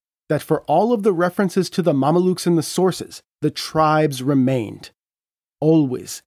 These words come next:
they existed alongside the Turkish slave soldiers, and indeed, in far larger numbers. See, as we've discussed, the authors whose writings come down to us always play down the Turkish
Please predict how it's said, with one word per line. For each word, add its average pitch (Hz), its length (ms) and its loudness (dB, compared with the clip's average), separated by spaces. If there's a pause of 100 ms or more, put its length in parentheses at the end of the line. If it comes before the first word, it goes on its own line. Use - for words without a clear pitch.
(140)
they 151 120 0
existed 156 640 0
alongside 143 920 2
the 143 80 0
Turkish - 580 -4
slave 135 480 -2
soldiers, - 580 -4 (440)
and 143 180 0
indeed, 139 540 0 (200)
in 151 140 2
far 160 400 2
larger 156 420 2
numbers. 135 560 -2 (1300)
See, 160 180 -2
as 185 260 0
we've 262 120 0
discussed, - 540 -4 (260)
the 165 180 2
authors 208 400 0
whose 214 200 0
writings 156 380 2
come 190 360 -2
down 151 260 0
to 127 160 -6
us 120 140 -6 (120)
always 175 420 2
play 165 380 0
down 143 320 0
the 139 100 -2
Turkish - 460 -4